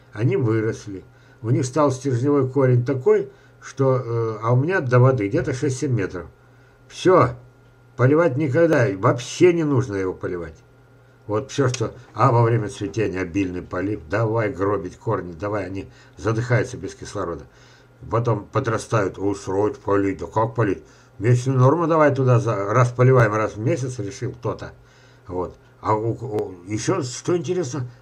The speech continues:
и опыт какой-то есть, да, говорит, и знания есть, говорит, да, у нее корень-то стержневой, тут поглубже надо, чтоб,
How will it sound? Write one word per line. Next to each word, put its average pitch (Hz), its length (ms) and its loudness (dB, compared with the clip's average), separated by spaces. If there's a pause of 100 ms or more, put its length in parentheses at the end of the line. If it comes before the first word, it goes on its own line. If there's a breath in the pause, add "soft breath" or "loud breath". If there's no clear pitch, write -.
(100)
и 95 40 -6
опыт - 360 0
какой-то 202 420 -8
есть, 165 300 0
да, 113 80 0
говорит, 151 420 0 (340 loud breath)
и 98 120 -12
знания 120 400 2
есть, 131 160 2
говорит, 107 200 -4
да, 85 100 2
у 165 200 2
нее 131 220 4
корень-то 143 380 -2
стержневой, 120 680 -2 (220 loud breath)
тут 123 180 0
поглубже 180 520 4
надо, 135 300 4
чтоб, 123 220 0